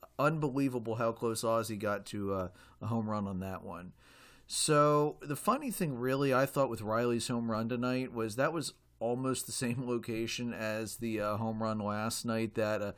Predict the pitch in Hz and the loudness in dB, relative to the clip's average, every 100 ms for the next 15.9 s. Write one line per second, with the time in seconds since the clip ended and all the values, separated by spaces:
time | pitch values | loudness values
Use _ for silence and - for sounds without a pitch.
0 | - - - 143 120 107 107 110 113 110 | -12 -16 0 4 4 2 0 -2 0 0
1 | 110 110 - 107 107 110 107 - 98 101 | 2 0 0 0 2 0 -2 -2 -2 0
2 | 110 123 - - - - - - - - | 0 -2 -6 -10 -20 -20 -20 -10 -4 2
3 | 139 131 131 127 120 - - - 196 - | 6 8 8 6 4 10 10 10 2 0
4 | - 151 - 156 175 151 - - - - | -8 -12 -4 -4 -2 -4 -8 -20 -20 -20
5 | - 160 147 123 143 - 113 - 110 104 | -6 -6 -2 0 0 0 -2 0 -2 -2
6 | 107 110 117 120 113 107 104 92 95 92 | -2 -2 0 -2 -2 -2 -2 -2 -4 -4
7 | 87 90 - - - - - _ - - | -6 -6 -8 -18 -20 -20 -20 _ -6 2
8 | 165 165 160 135 - - - - - _ | 4 4 2 -2 -10 -14 -16 -16 -20 _
9 | _ _ - 170 190 180 151 135 - 143 | _ _ 0 2 4 2 2 0 -4 -4
10 | 139 135 131 120 - - 214 - 180 131 | 0 0 0 -4 -2 0 0 -2 -2 0
11 | 143 143 143 117 113 120 135 139 135 131 | 0 0 -2 -4 -4 -2 0 0 0 -2
12 | - 135 131 131 127 131 127 - 123 117 | -4 -2 2 2 2 0 -2 -4 -2 0
13 | 117 123 143 143 - 147 143 135 131 131 | 0 -2 -4 -2 -4 -2 -2 0 -2 0
14 | 127 127 123 120 120 113 120 117 - 117 | 0 2 2 2 0 0 0 -2 -2 -2
15 | 107 104 127 151 151 147 147 - | -2 -2 0 0 2 4 4 2